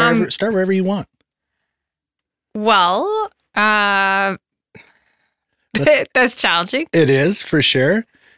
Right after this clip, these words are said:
Speaker 2: So obviously you have a story to share with us.
Speaker 1: Yeah.
Speaker 2: A story of probably, I'm gonna guess, some struggle and some, uh, some hope and some action pieces and what things look like now. And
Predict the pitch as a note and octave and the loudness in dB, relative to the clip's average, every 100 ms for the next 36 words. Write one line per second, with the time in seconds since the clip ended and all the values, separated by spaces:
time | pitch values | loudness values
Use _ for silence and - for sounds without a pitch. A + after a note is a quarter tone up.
0 | _ - D3+ C3 E3 G3+ - D3 C#3+ C#3 | _ 0 2 2 0 0 0 0 0 2
1 | C3 B2 A#2 - A2 G#2 F#2+ - D3 D#3 | 0 0 -2 -2 0 0 -2 -4 -6 -10
2 | - - - _ _ _ _ _ _ - | -12 -12 -12 _ _ _ _ _ _ -2
3 | A#3+ G#3+ D#3+ E3 E3 - A#2 G#2+ G#2 G2 | 0 0 -2 -4 -8 -4 -2 -2 -2 -4
4 | - - G#2+ B2 A#2 B2+ B2 G#2+ G#2 G2 | -10 -8 -6 -4 -4 -2 -2 -2 -4 -6
5 | G2 G#2 - - G2 - A#2 B2+ G3 D3+ | -6 -4 -4 -2 -2 -2 -2 -2 -2 -2
6 | A2+ - A2+ A2 A2+ A#2 A2+ G#2+ A#2+ - | -2 -2 0 0 0 -2 -2 -4 -6 -6
7 | A2+ G#2 C3 F#3 - A#2 G#2 - G#2+ A2 | -4 -2 -2 -2 -2 -4 -2 -2 -2 -4
8 | - D#3 C#3 D#3 - F3+ C#3+ B2 B2+ - | -4 -4 -4 -4 -2 -4 -2 -2 -4 -4
9 | B2 A#2 B2+ B2 A2+ B2 C3 G#3+ D#3 G2 | -4 -2 -4 -4 -4 -2 -2 0 0 -2